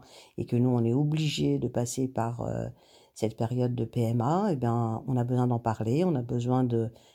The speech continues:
d'exprimer, euh, son injustice, euh, sa colère, euh, son incompréhension, euh, euh, sa peur de l'échec. Et comme ça, le, le, l'accueil se fait, euh, complètement naturellement,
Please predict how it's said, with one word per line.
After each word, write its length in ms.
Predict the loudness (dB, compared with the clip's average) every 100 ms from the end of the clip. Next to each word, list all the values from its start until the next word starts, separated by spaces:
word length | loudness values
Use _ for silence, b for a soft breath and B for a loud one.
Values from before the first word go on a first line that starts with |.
| B
d'exprimer, 720 | -2 -2 -2 0 2 4 2
euh, 80 | 0
son 220 | -2 0
injustice, 960 | 0 0 -2 -4 -4 -2 0 -2 -4 -4
euh, 280 | -2 -2 -2
sa 180 | -2
colère, 680 | -2 0 2 2 2 2 0
euh, 160 | -2 -2
son 240 | 0 0
incompréhension, 1400 | 0 0 -4 0 0 0 -4 -4 -2 -2 0 0 0 0
euh, 140 | -2 -4 B B B B B -4
euh, 160 | 0
sa 160 | 2 0
peur 240 | 2 0
de 100 | 2
l'échec. 720 | 2 0 0 0 0 0 -2 -6 -6 -12 b b b b
Et 60 | -4
comme 220 | 0 0
ça, 200 | 2 2
le, 320 | 4 2 2
le, 1120 | 0 -4 -4 -4 -6 -6 -8 -10 -12 -12 -12 -8
l'accueil 540 | -2 -2 0 4 4
se 180 | 2 -4
fait, 460 | -6 -4 -2 0 0
euh, 180 | -2 -6
complètement 560 | -10 -6 -4 -2 -2
naturellement, 840 | 0 -2 -4 -4 -2 0 0 -2